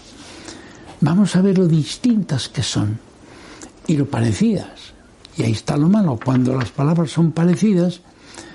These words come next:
dan lugar al peligro de que uno las confunda y piensen que es lo mismo. Fíjense,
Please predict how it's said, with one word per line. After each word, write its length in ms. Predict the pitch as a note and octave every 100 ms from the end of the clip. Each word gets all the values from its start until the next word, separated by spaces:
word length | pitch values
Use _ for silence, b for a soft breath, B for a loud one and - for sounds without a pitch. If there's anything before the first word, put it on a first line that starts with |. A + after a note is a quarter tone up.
| B B -
dan 300 | B2 B2 C3+
lugar 320 | C#3 D#3+ E3
al 160 | D#3+ C#3+
peligro 580 | D#3 E3+ F#3 F3 G3+
de 240 | E3+ D3 B2
que 180 | - A#2+
uno 280 | C3+ D#3
las 140 | D#3+ -
confunda 520 | A2+ G2+ F3 A#2+ F#2+ - - - -
y 60 | D#3+
piensen 440 | - C#3 C3 D3
que 120 | A2
es 80 | C3+
lo 80 | G#2+
mismo. 300 | F#2+ F#2 - - B B B B B B B B B - B B B B - - - - - - - - - - - - - - - - B B B - - - - - - _ - - - - - - - - D3+
Fíjense, 560 | F3+ G#3+ F#3+ D3+ -